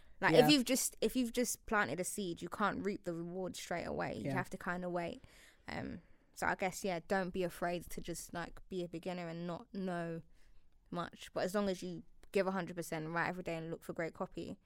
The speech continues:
Speaker 1: and start, you can get to where you want to get to.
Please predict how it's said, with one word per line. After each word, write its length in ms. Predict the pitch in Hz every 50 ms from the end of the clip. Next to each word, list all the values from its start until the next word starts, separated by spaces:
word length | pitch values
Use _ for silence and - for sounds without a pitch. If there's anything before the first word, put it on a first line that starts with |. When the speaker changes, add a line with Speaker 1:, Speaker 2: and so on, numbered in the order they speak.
| _ _ _ - - -
Speaker 1:
and 180 | - 208 202 190
start, 500 | - - - 220 214 196 175 127 131 - - - - - - - _ - - - - - - - - - - - - - - -
you 120 | 247 233
can 220 | - - 240 208 208
get 200 | 208 - - -
to 120 | - - 196
where 420 | 190 190 190 185 180 175 190 196 - - - - - - - - - - - - -
you 140 | - 190 196
want 220 | 185 185 - -
to 100 | - 196
get 200 | 175 196 - - -
to. 200 | - - 202